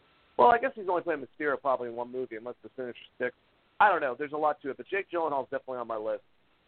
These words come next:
Um, so is Oscar Isaac, Josh Hartnett,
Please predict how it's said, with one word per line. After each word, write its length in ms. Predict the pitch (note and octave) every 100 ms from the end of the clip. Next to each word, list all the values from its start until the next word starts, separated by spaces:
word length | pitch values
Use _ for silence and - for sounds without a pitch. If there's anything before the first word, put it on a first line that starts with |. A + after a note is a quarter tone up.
| _
Um, 360 | A2+ A2+ A2+ A#2
so 200 | C#3+ C3+
is 180 | C3 B2
Oscar 360 | C3 B2+ - B2
Isaac, 540 | B2+ C3 B2 C3 B2+ -
Josh 180 | A2 -
Hartnett, 580 | C3 B2+ A#2 B2+ A#2+ A#2